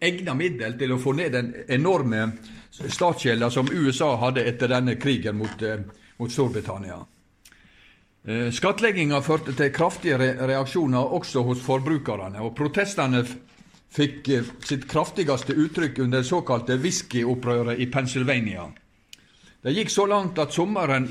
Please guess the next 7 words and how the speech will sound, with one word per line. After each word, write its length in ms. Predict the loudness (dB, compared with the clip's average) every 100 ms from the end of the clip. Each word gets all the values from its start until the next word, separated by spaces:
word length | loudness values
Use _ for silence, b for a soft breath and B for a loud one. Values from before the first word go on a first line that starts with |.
| -6
sytten 440 | -2 0 0 0 0
nittifire, 640 | 2 0 2 2 2 0 -2 -6 B B B B B B
eh, 240 | 0 0 0
samlet 420 | 0 2 2 2
en 120 | 0
stor 280 | -2 0 0
styrke 460 | 2 2 2 -4